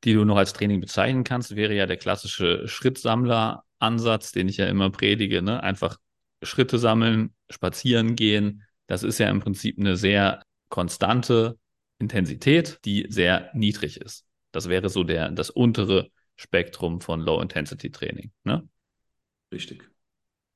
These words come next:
Speaker 1: Ist super gut, weil es dich sehr wenig ermüdet. Du kommst eigentlich nicht mal großartig ins Schwitzen und, ähm, du verbrennst trotzdem, kannst sehr viele Kalorien verbrennen, weil du es einfach über einen ultra langen Zeitraum machen kannst.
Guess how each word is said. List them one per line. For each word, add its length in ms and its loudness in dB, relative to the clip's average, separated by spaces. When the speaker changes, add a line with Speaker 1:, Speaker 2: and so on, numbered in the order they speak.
Speaker 1:
Ist 180 2
super 280 6
gut, 360 4
weil 140 6
es 80 0
dich 160 -2
sehr 340 4
wenig 280 2
ermüdet. 560 -2
Du 100 -10
kommst 300 0
eigentlich 220 2
nicht 160 0
mal 160 4
großartig 460 0
ins 160 0
Schwitzen 580 0
und, 380 0
ähm, 320 0
du 80 -6
verbrennst 520 0
trotzdem, 600 0
kannst 260 4
sehr 140 6
viele 240 2
Kalorien 360 0
verbrennen, 360 -2
weil 80 4
du 40 0
es 60 -6
einfach 240 -8
über 160 -4
einen 100 0
ultra 280 0
langen 220 -2
Zeitraum 340 -4
machen 240 -10
kannst. 260 -20